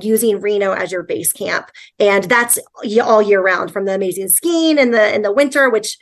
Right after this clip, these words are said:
is probably gonna go well into the summer <laughs> because we've had so much snow, into, you know, once that snow does melt and we have those trails open, and just the mountain biking and hiking trails that we have are just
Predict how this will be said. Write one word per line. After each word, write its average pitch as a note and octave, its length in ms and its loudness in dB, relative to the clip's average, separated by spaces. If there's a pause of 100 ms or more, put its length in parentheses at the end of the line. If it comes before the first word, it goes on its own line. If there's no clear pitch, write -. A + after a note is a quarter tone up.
(140)
is - 100 -8
probably C#4+ 240 -2
gonna C#4+ 140 0
go C4+ 160 4
well A#3+ 180 -2
into D#4+ 160 -4
the F4+ 80 -6
summer D#4 420 -2
<laughs> - 40 -12
because D#4+ 280 2
we've C4 140 -4
had C4 180 -2
so C#4 140 2
much D4+ 200 0
snow, D4 420 -2 (420)
into, D#4 400 2
you C#4+ 140 -2
know, A#3+ 80 0
once A3+ 220 -4
that A3+ 160 -4
snow A#3+ 200 -4
does A3 240 0
melt G3+ 300 -6
and G3+ 100 -6
we G3 80 -4
have G3 220 -6
those F#3 200 -2
trails G3 380 -2
open, F#3 420 -4
and F3+ 140 -4
just F#3+ 340 -2 (300)
the G#3+ 80 -4
mountain G3+ 240 -2
biking F#3 340 -4
and F3+ 140 -6
hiking F3+ 320 -6
trails E3+ 280 -6
that E3+ 100 -2
we E3+ 80 0
have D#3+ 240 -6
are F3 80 -2
just - 340 -2